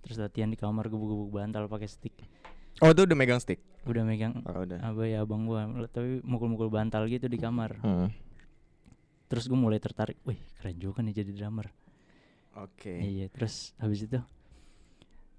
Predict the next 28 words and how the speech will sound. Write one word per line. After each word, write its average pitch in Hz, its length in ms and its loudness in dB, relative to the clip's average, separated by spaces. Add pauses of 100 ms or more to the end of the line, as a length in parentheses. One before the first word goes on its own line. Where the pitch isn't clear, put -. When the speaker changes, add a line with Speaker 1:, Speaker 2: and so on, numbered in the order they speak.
(120)
Speaker 1:
gua 113 760 4 (260)
<clears throat> - 640 0
cari 117 240 2
tahu, 117 200 2
cari 110 240 2
tahu, 113 260 2 (300)
ternyata 113 580 2 (760)
di 117 320 4
teman-teman 113 460 4
rumah 113 260 4
gua 120 180 2
tuh 143 300 2 (220)
banyak 113 300 2
yang 117 120 2
bisa 117 140 0
main 113 140 2
musik. 120 460 2
Speaker 2:
Hmm. 98 580 -4
Speaker 1:
Terus 117 220 -2
ada 110 200 0
yang 104 480 0
bisa 113 200 -2
main 104 180 2
drum 101 220 -2
juga. 104 360 0
Speaker 2:
Hmm. 98 100 -6
Speaker 1:
Terus 113 180 -8
gua 117 160 2